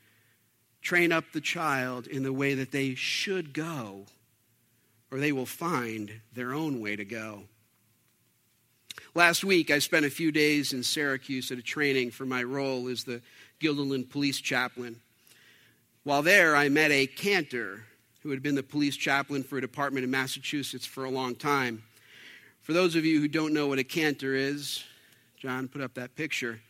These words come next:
He's a Jewish leader who sings, leads the, the congregation in singing and in prayer. He was a really nice guy. We spent the evening before the conference began chatting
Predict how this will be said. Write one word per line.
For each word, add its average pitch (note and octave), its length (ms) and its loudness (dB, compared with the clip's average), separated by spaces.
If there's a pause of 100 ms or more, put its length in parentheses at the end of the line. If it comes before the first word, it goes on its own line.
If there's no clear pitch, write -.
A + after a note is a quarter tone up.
(1040)
He's F3 140 0
a F3 40 0
Jewish G#3+ 480 2
leader F3 480 4
who C3+ 120 -6
sings, C3+ 840 -2 (260)
leads C#3+ 540 -2 (600)
the, C3+ 120 -10 (200)
the C3+ 120 -4
congregation C#3+ 800 0
in B2 100 -4
singing C#3 500 -2
and B2 80 -2
in A#2+ 100 -6
prayer. B2 480 0 (1040)
He A#3+ 100 0
was C4 120 2
a F3 80 2
really D#3+ 640 2 (380)
nice B2 320 0
guy. A2 460 -4 (840)
We D3 100 2
spent F3 460 4
the D#3+ 80 0
evening D#3 480 0
before D3 320 -2
the C#3+ 80 -2
conference D3 560 0
began C#3 460 0
chatting C#3+ 600 2